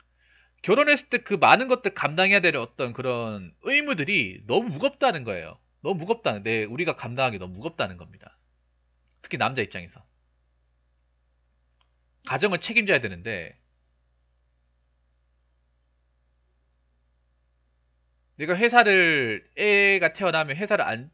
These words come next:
안 잘리고 다녀야 되는데, 과연 회사에서 내가 애가 다 클 때까지 과연 회사에서 나를 계속 다니게 해줄 것이냐. 그것도 여러분 장담할 수 없잖아요. 특히 대기업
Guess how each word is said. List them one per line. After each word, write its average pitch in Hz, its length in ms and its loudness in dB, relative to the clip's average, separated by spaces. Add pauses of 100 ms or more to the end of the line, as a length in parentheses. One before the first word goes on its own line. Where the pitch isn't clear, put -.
(200)
안 123 220 -8
잘리고 190 380 -2
다녀야 123 240 -4
되는데, 117 560 -6 (340)
과연 143 220 0
회사에서 160 680 0
내가 107 440 -2 (320)
애가 170 180 -2
다 - 140 -12
클 - 140 -16
때까지 135 340 -2
과연 95 400 -6 (200)
회사에서 160 340 -4
나를 107 440 -6 (400)
계속 123 220 -10
다니게 113 260 -6
해줄 117 160 -14
것이냐. 85 460 -12 (3750)
그것도 190 360 -2
여러분 190 180 2
장담할 165 380 -2
수 160 120 -10
없잖아요. 95 400 -12
특히 - 200 -20
대기업 147 380 -4